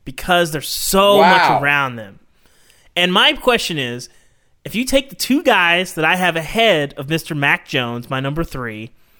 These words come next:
Speaker 1: and you put them with those Bama receivers, behind that Bama line, with that Bama running back, I like 'em more. I'm sorry. I just do. So Mac Jones, I respect the numbers, all of the Heisman hype, you know,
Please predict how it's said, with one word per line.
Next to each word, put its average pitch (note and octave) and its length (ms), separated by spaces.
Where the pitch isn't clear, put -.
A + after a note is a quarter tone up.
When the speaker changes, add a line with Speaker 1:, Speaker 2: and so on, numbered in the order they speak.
Speaker 1:
and D#3 160
you G3+ 80
put G#3 320
them B2+ 380
with - 180
those B2 160
Bama C3+ 300
receivers, A#2+ 540
behind D3+ 340
that F3+ 160
Bama E3 280
line, A#2 280
with C#3+ 200
that G3 180
Bama E3+ 240
running D#3 220
back, A2+ 380
I F3 80
like C4 240
'em B3+ 80
more. A3+ 420
I'm E3+ 140
sorry. A3 420
I D#3 100
just F3+ 220
do. D3 300
So - 140
Mac G#3 280
Jones, A#3 540
I D#3+ 80
respect G3 480
the G3+ 60
numbers, G#3 600
all E3+ 240
of F3+ 140
the F#3 280
Heisman F3+ 380
hype, F#3+ 340
you E3 100
know, C3+ 340